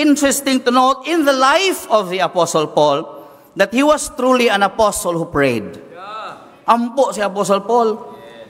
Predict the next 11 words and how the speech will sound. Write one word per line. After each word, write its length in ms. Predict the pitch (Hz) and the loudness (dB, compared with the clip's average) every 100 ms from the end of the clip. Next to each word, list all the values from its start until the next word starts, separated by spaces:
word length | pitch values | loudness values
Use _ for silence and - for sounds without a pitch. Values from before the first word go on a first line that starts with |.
| - | -2
Tanawa 320 | 185 202 214 | 2 2 2
ha? 200 | 185 214 240 - - - - _ - | 2 0 -2 -10 -20 -20 -20 _ -2
It 160 | 226 | -2
is, 240 | 254 233 - | 0 -2 0
isn't 400 | 269 269 285 240 | 0 2 0 2
it 240 | 254 254 | 0 0
interesting 640 | 240 240 240 - 247 269 247 | 0 2 0 0 2 2 2
that 160 | 214 | 0
because 400 | 208 214 254 226 | -2 0 0 0
you 80 | 220 | -4
prayed, 480 | 208 208 214 233 | 0 2 2 0